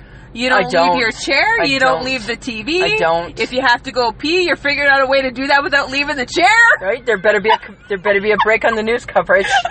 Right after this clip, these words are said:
Speaker 2: Right? I'm gonna end up dehydrated and skinny. That's gonna be the thing.
Speaker 1: No, skinny never. Like,
Speaker 2: Well, 'cause I
Speaker 1: let's,
Speaker 2: won't be eating.
Speaker 1: let's be realistic.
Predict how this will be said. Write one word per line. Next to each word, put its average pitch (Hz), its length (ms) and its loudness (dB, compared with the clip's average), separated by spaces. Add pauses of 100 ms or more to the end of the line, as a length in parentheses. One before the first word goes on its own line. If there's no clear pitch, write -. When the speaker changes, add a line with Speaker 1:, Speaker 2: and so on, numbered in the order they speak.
(400)
Speaker 2:
Right? 605 300 0 (640)
I'm 240 180 0
gonna 240 180 2
end 226 100 2
up 214 160 2
dehydrated 294 880 -2
and 285 160 2
skinny. 294 400 -2 (680)
That's 240 200 0
gonna 262 200 2
be 262 100 -4
the 262 120 0
thing. 262 240 2
Speaker 1:
No, 302 200 4 (120)
skinny 262 400 -4
never. 202 560 -2
Like, 233 100 0
Speaker 2:
Well, 202 100 0
'cause 214 140 0
I 247 40 6
Speaker 1:
let's, 254 120 6
Speaker 2:
won't 262 160 4
be 285 60 -8
eating. 320 260 2
Speaker 1:
let's 202 180 0
be 254 140 -8
realistic. 214 720 -2